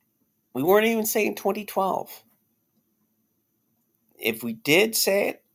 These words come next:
it was very, I barely heard anyone say it like that. It was two thousand twelve,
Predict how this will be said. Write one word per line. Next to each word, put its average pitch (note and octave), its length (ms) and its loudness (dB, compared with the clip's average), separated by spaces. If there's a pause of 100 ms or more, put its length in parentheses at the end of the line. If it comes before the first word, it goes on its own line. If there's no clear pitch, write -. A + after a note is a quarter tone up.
(100)
it F3+ 140 2
was G#2 160 -6
very, A2+ 640 4
I F#2+ 140 -2
barely G#2 540 0
heard G2+ 160 0
anyone G2+ 380 -2
say G2+ 180 -8
it E2+ 120 -12
like D#2 220 -12
that. C#2+ 200 -10
It - 680 -20
was - 100 -14
two G#2+ 240 -6
thousand G2 480 2
twelve, E2 400 -8